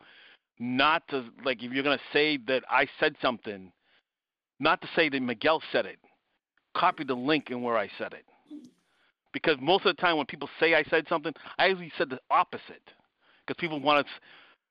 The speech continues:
people use my name to fill the, to help their narrative. When the truth, <laughs> when the, my truth, my, <laughs> my, my, my take has been the total opposite. And I, that happened three times <laughs> in the last month. <laughs> I'm like, "Come on."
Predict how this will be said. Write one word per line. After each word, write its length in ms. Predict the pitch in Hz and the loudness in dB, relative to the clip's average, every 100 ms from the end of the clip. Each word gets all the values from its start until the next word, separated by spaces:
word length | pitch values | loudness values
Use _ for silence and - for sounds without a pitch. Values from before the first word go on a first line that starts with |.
| _ | _
people 200 | 175 147 | -8 -6
use 200 | 147 156 | -4 0
my 140 | 143 | 2
name 220 | 143 143 135 | 4 2 0
to 120 | 131 - - | -4 -6 -2
fill 200 | 151 131 | 0 0
the, 160 | 135 - _ _ - 107 | -2 -4 _ _ -18 -14
to 80 | 117 | -4
help 200 | 147 156 - | 0 0 2
their 160 | 147 | 2
narrative. 540 | 131 135 127 113 98 82 _ _ _ _ _ _ | 4 4 2 0 -6 -14 _ _ _ _ _ _
When 200 | 135 139 | -4 -4
the 140 | 117 127 - | -4 -8 -6
truth, 200 | 170 151 - | -8 -4 -2
<laughs> 160 | 156 - - | -2 -6 -4
when 200 | 143 156 | 0 2
the, 80 | 151 | 2
my 220 | 151 156 | 4 2
truth, 340 | 170 - 156 165 - | 2 -2 -4 -4 -2
my, 400 | 135 175 185 147 - _ | 2 4 4 0 -14 _
<laughs> 240 | - - | -10 -6
my, 200 | 151 214 151 - - - | 0 2 0 -8 -14 0
my, 280 | 160 196 180 160 | 2 4 0 0
my 200 | 160 180 | 2 2
take 220 | - 143 | 0 -2
has 80 | 123 | -2
been 140 | 143 | 0
the 100 | 151 | 0
total 300 | - 165 151 | 0 -2 0
opposite. 420 | 143 160 - 110 107 | 2 2 0 -8 -2
And 100 | 135 | 0
I, 100 | 135 - - | 0 -6 -2
that 100 | 156 | 0
happened 280 | 185 156 147 | 2 0 -6
three 140 | 180 | -10
times 460 | - 190 170 160 131 - _ _ | 0 2 4 2 -4 -12 _ _
<laughs> 260 | _ _ | _ _
in 80 | - | -2
the 100 | 202 | 2
last 360 | 196 165 196 - | 2 2 0 -2
month. 240 | 160 180 - - | 0 0 0 -8
<laughs> 120 | - | -4
I'm 100 | 208 - | -4 -2
like, 120 | - - - | -4 -2 0
"Come 200 | 240 151 | 0 0
on." 220 | 123 | -2